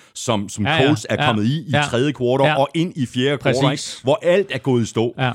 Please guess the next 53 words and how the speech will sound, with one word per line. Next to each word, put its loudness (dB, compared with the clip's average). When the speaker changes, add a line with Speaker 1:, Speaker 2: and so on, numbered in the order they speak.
Speaker 1:
Og -8
så -4
er 0
det -2
altså -4
Jonathan -4
Taylor, -2
der, -6
der -4
redder -2
dem. -14
Speaker 2:
Det 2
er 2
det. 0
Han 2
har 2
den, -2
det -2
ene 2
store 0
løb 4
efter 0
det 0
andet, 0
og 2
har 2
blandt -4
andet, 2
øh, 2
to 2
løb 2
i -2
den 0
her 2
kamp -2
på -2
omkring -2
halvtreds -2
yards, -2
scorer 0
også -4
to 0
touchdowns, -2
og -10
dermed -2
kommer 0
han 2
op -2
på -2
ti -2
i -6
sæsonen. -2
Øhm, 0